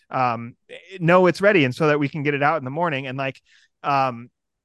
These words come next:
somehow, Preet, you idolize Joe.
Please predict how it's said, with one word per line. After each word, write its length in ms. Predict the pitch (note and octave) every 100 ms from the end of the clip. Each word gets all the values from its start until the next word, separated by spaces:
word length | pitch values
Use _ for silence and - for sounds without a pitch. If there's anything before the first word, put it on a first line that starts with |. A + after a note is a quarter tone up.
| _ D#3+
somehow, 440 | - A3 B3 B3+
Preet, 420 | - - E3 F3
you 160 | E3 D3+
idolize 480 | C#3+ D#3+ G3+ G#3 F#3+
Joe. 520 | C#3 C#3 B2+ A2 C#3